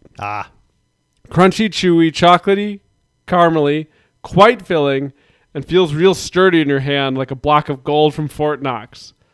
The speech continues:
Speaker 2: This, with a cup of coffee, rules the roost. It's also, like, the single least <laughs> healthy candy bar a person can eat. Special note, there is now a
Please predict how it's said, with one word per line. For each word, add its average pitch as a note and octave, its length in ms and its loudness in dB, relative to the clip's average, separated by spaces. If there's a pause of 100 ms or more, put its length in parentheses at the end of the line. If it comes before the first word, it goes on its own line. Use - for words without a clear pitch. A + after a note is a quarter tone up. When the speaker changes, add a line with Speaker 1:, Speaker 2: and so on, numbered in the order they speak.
(340)
Speaker 2:
This, F#3 400 2
with F3+ 120 -2
a D#3 40 -6
cup E3 220 0
of D3 60 -6
coffee, C#3+ 400 0
rules E3 420 0
the D#3+ 120 -2
roost. C#3+ 540 -4 (520)
It's D#3+ 160 -4
also, F#3 240 4
like, G3 200 -2
the D3+ 60 -6
single G3+ 400 -2
least F#3+ 340 -2
<laughs> - 20 0
healthy G#3 360 4
candy G3+ 460 2
bar F#3+ 260 4
a F3+ 60 0
person F#3+ 480 -2
can D#3+ 180 -8
eat. D3+ 420 -12 (1080)
Special F#3+ 520 0
note, D#3 400 2
there D#3 220 0
is F#3+ 280 0
now D#3+ 380 2
a C3+ 460 -4